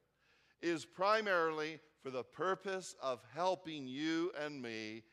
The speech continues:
helping us to be his witnesses. That's what the Bible says.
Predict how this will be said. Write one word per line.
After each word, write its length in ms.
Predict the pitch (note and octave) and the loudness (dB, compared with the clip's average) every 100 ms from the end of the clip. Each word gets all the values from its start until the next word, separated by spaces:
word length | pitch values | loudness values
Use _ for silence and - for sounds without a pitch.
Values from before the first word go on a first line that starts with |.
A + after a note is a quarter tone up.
| _ - | _ 2
helping 380 | F#3 G#3 F3 D3 | 4 4 0 0
us 380 | C3+ C3+ - - _ - | 0 -2 -8 -18 _ -8
to 160 | C#3+ | -8
be 640 | A#2 - G3 D3+ B2 A#2+ - | -8 -8 -6 -4 -6 -8 -10
his 460 | D3 D#3 D#3 C3+ - _ | -4 -2 -2 -6 -14 _
witnesses. 920 | - D#3+ F3+ C3+ A2+ G2+ D#2 B1+ - - _ _ _ | -6 -4 -4 -6 -10 -10 -12 -16 -20 -20 _ _ _
That's 180 | E2 - | -12 -12
what 120 | B2+ | -10
the 80 | C3 | -4
Bible 340 | C3+ C#3 C#3 D3 | 2 2 2 -4
says. 520 | D#3+ A2+ D#2+ D#2 | -4 -4 -6 -12